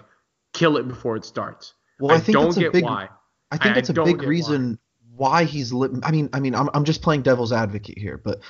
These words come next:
Speaker 1: Yeah.
Speaker 2: the only logic I could possibly come up with as to why he's not starting Loftus-Cheek, regardless of the back injury, because I know th-, I know those are tedious, I know they take time. He's probably not
Speaker 1: Mm-hmm.
Speaker 2: gonna be hundred percent until the start of next season, if not, you know, the first couple weeks of next season. I get that.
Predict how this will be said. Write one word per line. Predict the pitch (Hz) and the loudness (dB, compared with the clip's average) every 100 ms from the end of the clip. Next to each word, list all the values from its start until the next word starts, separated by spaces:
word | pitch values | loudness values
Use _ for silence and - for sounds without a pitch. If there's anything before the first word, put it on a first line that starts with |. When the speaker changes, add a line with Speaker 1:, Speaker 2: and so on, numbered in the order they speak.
| - | -12
Speaker 1:
Yeah. | 131 - - | -12 -8 0
Speaker 2:
the | 139 | 4
only | 196 233 170 | 6 6 6
logic | 165 170 160 | 6 4 2
I | 147 | 0
could | 139 113 | -2 -2
possibly | 143 143 135 139 | 0 0 -2 -4
come | 139 127 | -2 -2
up | 120 | -2
with | 117 110 | -2 -4
as | 110 | -4
to | 113 | -2
why | 117 123 | 0 0
he's | 117 | 0
not | 123 113 | -4 -6
starting | - 120 113 110 | -4 -2 -2 -2
Loftus-Cheek, | 110 107 113 110 - 104 101 | -2 -2 -6 -8 -4 -4 -4
regardless | 110 117 143 151 143 | -4 2 4 4 0
of | 127 | -2
the | 113 | -4
back | 113 110 107 | -4 -4 -6
injury, | 98 92 82 - | -8 -10 -14 -12
because | 117 127 | -8 -2
I | 127 | 2
know | 151 170 | 4 4
th-, | 165 - | 4 2
I | 143 | 2
know | 147 160 | 2 4
those | 147 131 | 2 2
are | 113 | -2
tedious, | 143 135 135 127 113 | -2 -2 -2 -2 -4
I | |
know | 123 123 | -2 0
they | 120 | -2
take | 120 - | -4 -8
time. | - 139 131 | -2 0 0
He's | 120 104 | -2 -2
probably | 147 156 147 | 0 2 0
not | |
Speaker 1:
Mm-hmm. | 139 | -2
Speaker 2:
gonna | 127 | -4
be | 120 | -4
hundred | 127 123 | -2 -4
percent | 113 - 120 110 | -4 -4 -4 -4
until | 110 123 110 | -2 -2 0
the | |
start | 107 - 131 | -2 2 2
of | 123 | 2
next | 123 117 | -4 -6
season, | 127 117 113 | -4 -2 -2
if | 120 120 | -4 -2
not, | 123 110 - - - _ _ - | 0 0 -4 -20 -20 _ _ -6
you | 117 | -2
know, | 107 | -2
the | 110 | -2
first | 113 127 - | -2 -2 -2
couple | 117 117 | -6 -4
weeks | 131 131 117 | -2 -2 -2
of | 113 | -2
next | 113 - | -4 -4
season. | 107 101 - | -6 -6 -4
I | 135 135 | -2 -2
get | 110 139 - 107 | 0 -2 -2 -8
that. | 85 | -8